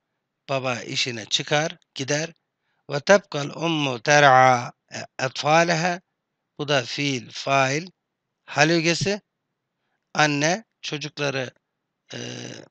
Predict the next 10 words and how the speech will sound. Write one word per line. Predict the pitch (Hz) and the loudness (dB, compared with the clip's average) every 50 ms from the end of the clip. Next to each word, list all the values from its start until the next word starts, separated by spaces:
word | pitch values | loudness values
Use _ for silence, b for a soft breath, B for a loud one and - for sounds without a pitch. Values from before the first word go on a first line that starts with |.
| _ _ _ _ _ _ _ _ _ _ _ _ _ _ _ _ _ _ _ _ _ _ _ - - | _ _ _ _ _ _ _ _ _ _ _ _ _ _ _ _ _ _ _ _ _ _ _ -12 -8
gözetmek | - 135 131 123 151 143 - 156 156 147 135 | -6 -4 -4 -2 -4 -4 -2 -2 -4 -2 -4
üzere, | 147 131 135 139 131 131 151 165 175 190 _ _ _ _ _ _ _ _ _ - - - | -4 -2 -2 -2 0 0 -4 -6 -6 -10 _ _ _ _ _ _ _ _ _ -20 -16 -12
e, | - 127 - - - - | -12 -12 -12 -12 -12 -6
kalır. | - - 147 131 101 87 78 - - _ _ _ _ _ _ _ _ _ _ _ _ _ _ _ _ _ _ _ _ b b b b b b b | -2 0 0 0 -2 -4 -10 -12 -16 _ _ _ _ _ _ _ _ _ _ _ _ _ _ _ _ _ _ _ _ b b b b b b b
Ra'a | 185 208 214 208 202 202 196 202 202 | 8 10 12 12 12 12 10 8 4
yer'a. | 190 185 160 160 156 147 127 113 104 95 - 50 - - - - | 2 2 4 6 6 6 4 2 -4 -6 -6 -8 -8 -12 -14 -12
Evet, | - 147 127 117 117 _ - | -10 -10 -10 -10 -12 _ -10
kelime | - 139 131 135 135 131 117 | -8 -8 -6 -6 -8 -10 -10
bilgisi | 120 113 113 123 117 - 139 131 127 - - - | -14 -14 -12 -10 -8 -8 -8 -10 -12 -18 -12 -6
verelim. | 120 120 113 117 123 135 165 190 214 | -4 -4 -2 -2 -4 -6 -8 -10 -10